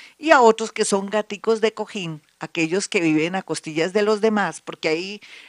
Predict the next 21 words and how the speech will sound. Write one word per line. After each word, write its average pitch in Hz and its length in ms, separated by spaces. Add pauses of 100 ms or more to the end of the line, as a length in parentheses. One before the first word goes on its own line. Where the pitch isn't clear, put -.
(140)
leonas 190 880
y 226 140
leones 190 640 (280)
que 180 100
están 170 240
buscando 175 520
una 175 160
pareja 160 380
que 175 100
tenga 160 220
plata 180 340
para 165 220
vivir 156 220
a 175 60
costillas. 226 520
Bueno, 269 360 (200)
esa - 200
es 208 80
su 233 80
naturaleza, 214 800 (640)
pues 196 300